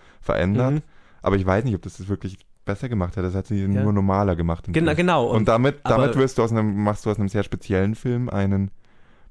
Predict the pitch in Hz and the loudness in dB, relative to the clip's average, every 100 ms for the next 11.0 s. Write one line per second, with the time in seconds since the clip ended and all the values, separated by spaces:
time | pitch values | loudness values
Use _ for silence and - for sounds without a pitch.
0 | - 92 104 139 120 117 127 120 110 98 | 0 2 4 2 0 0 0 0 2 2
1 | 95 92 95 95 90 90 82 85 85 82 | 2 0 0 -2 0 -2 -2 -2 -2 -2
2 | 85 82 117 117 113 - 131 135 98 117 | -2 0 0 0 -4 -2 0 0 0 -2
3 | 131 147 147 - - 143 135 127 143 131 | 0 -2 -2 -6 -4 -2 -2 -4 -6 -6
4 | 131 127 120 117 123 131 131 120 117 - | -6 -6 -6 -4 -4 -4 -4 -6 -8 -6
5 | 120 117 123 120 117 - 110 110 117 110 | -6 -4 -4 -4 -6 -6 -6 -6 -6 -4
6 | 120 135 - 127 110 98 110 127 135 131 | -4 -6 -6 0 0 2 2 2 0 0
7 | 127 120 131 113 107 107 123 139 139 139 | -2 -4 -2 -2 -2 0 2 2 2 2
8 | 139 135 131 131 135 135 127 127 127 123 | 2 0 -2 0 0 0 0 0 0 0
9 | 120 127 131 - 120 107 113 113 107 117 | 0 0 -2 -2 -2 -2 -2 -2 -2 -2
10 | 113 107 101 127 120 120 143 143 139 | -2 0 0 0 0 -2 -2 0 0